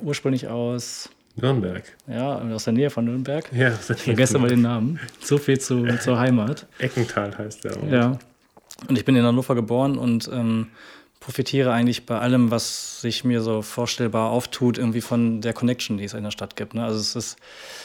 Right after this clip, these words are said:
Speaker 1: klar, wir sind irgendwie eine halbe Million numerisch, aber die, die Leute, die aktiv in der ähnliche Richtung arbeiten,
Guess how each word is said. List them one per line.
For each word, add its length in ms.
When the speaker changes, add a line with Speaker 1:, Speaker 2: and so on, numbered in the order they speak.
Speaker 1:
klar, 240
wir 60
sind 100
irgendwie 160
eine 80
halbe 160
Million 680
numerisch, 640
aber 400
die, 1000
die 160
Leute, 280
die 320
aktiv 800
in 140
der 180
ähnliche 320
Richtung 300
arbeiten, 680